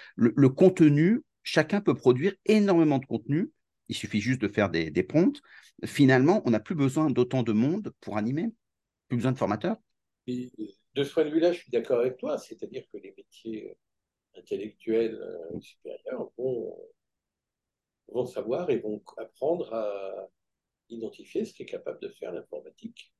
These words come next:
Speaker 1: Et, et même mieux, l'apprenant peut très bien se dire, « Voilà ce que je veux, euh, comme type d'exercice, et cetera. » Et, et Chat G P T va, va le faire pour lui.
Speaker 2: Oui,
Speaker 1: Donc
Speaker 2: alors, et je, je, je,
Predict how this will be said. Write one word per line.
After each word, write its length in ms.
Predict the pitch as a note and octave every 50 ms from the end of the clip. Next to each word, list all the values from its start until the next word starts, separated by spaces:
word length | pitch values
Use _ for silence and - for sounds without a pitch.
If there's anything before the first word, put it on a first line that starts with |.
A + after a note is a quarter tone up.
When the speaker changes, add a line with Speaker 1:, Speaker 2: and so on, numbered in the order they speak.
| _ _ _ _ _ -
Speaker 1:
Et, 200 | - C#3 - D3
et 40 | C#3+
même 220 | C3+ C#3 C#3+ D3+ D3
mieux, 360 | D3 D3+ D#3 D#3 D3 C#3 - -
l'apprenant 720 | A#2 B2 C3 C3 - - C#3+ C#3 C3 C3 C3 C3 A#2 - _ _ _ _ _ _ _ _ _ _
peut 120 | - A#2+
très 220 | - - - C#3 C3+
bien 160 | B2+ D3 C#3
se 120 | C3+ -
dire, « 200 | B2+ A#2+ A#2 A2 F#2
Voilà 180 | A2 A#2+ C3+
ce 100 | C3+ C3+
que 120 | - G#2 F#2+
je 120 | F#2+ A#2+
veux, 240 | C#3 E3 A3 D4+ - _ _ _ _ _ _ _ _ _ -
euh, 260 | A#2 A#2+ A2+ G#2+ G#2 G2+
comme 200 | - A2 G#2 G2
type 160 | - A#2+ G2+
d'exercice, 640 | A2+ G#2+ D#2+ E2+ G#2 G2+ - - - C3+ C3 -
et 80 | - -
cetera. » 500 | - G2 - - G2 G2+ C#3+ G#3 C#4 D4+ - - - _ _ -
Et, 300 | - A2+ A2+ A2 - A2
et 60 | G#2
Chat 160 | - C3 G#2+ F#2+
G 120 | G2+ G2
P 120 | G2+ G#2+
T 160 | G2+ - A3 A3
va, 240 | - C#3 - - A2
va 80 | A#2
le 80 | A2 G2+
faire 140 | - G#2+ F2
pour 140 | - C#3+ D#3+
lui. 240 | C4 D4+ C#4+ - - _ _ _ _ _ _ _ _ _ _ _ _ _ _ _ _ _ _ _ _ _ _ _ _ -
Speaker 2:
Oui, 240 | C3+ E3 F3+ F#3
Speaker 1:
Donc 120 | - B2 A#2+
Speaker 2:
alors, 280 | A#2+ B2 - - - _ _ _ - _ _ _ _ -
et 240 | C#3+ C3+ C3 C3 A#2+
je, 280 | - D3+ D3+ - - C#3
je, 140 | - - C#3+ -
je, 140 | - - C#3